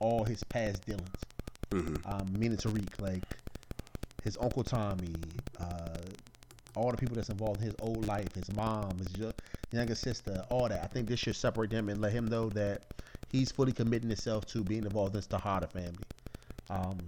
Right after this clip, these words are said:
Speaker 1: how, and I, I'm curious to see how deep that goes when they go into, um, the second season. Is
Speaker 2: Mm-hmm.
Speaker 1: Monet gonna start treating him harsher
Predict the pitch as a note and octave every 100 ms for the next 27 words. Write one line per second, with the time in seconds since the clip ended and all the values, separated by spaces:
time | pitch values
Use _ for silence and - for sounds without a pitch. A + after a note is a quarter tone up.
0 | G2+ - B2 C#3+ - - B2 A2 A2+ G2+
1 | B2 A2+ - G#3 A3 F#3+ - D#3 C#3 C3+
2 | G#2 C3 C#3+ - A2+ F#2+ A2 B2+ C3 G#2
3 | G#2+ G#2 G#2 G#2 A2 G2+ - G2+ F2+ -
4 | - - - - - G2 F#2 G#2+ - A2+
5 | G#2+ F#2+ C3 E3+ G2+ D#2+ - - - -
6 | C#3+ C3 B2+ B2+ C3+ B2+ A#2+ C3+ A2 -
7 | C3+ - A#2+ A2+ A2 G#2 - - - -
8 | - - - - - - - D#3 D#3 -
9 | A2